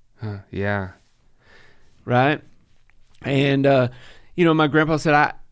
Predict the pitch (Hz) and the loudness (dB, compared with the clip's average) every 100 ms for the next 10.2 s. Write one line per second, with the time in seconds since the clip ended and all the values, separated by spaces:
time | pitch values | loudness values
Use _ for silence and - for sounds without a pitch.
0 | - 135 160 165 - 139 143 196 202 151 | -4 0 2 0 0 0 0 -4 -4 -4
1 | 127 - 120 - 131 - - 127 127 123 | -4 -4 -4 -2 -4 -6 -12 -8 -4 -4
2 | 104 131 147 175 135 - - - _ - | -2 0 2 2 -2 -10 -20 -20 _ -20
3 | - - _ _ _ _ 143 156 170 - | -18 -20 _ _ _ _ 0 0 0 -2
4 | 165 170 208 147 127 135 131 117 - - | 0 4 4 2 2 0 0 -2 -12 -2
5 | 165 - 156 143 135 127 127 123 - 131 | -2 0 0 2 2 2 0 -4 -6 -2
6 | 127 123 151 185 160 113 117 107 107 104 | -2 -2 -2 -2 -2 -2 -2 -2 -4 -6
7 | 82 104 - - - 101 98 95 95 - | -12 -14 -18 -20 -14 -12 -10 -12 -14 -20
8 | - - 170 175 - 208 262 285 - 220 | -20 -6 0 0 2 0 2 0 0 0
9 | 202 185 175 160 - 160 170 170 143 131 | 2 0 2 0 -2 0 2 2 4 2
10 | 107 - | 2 -4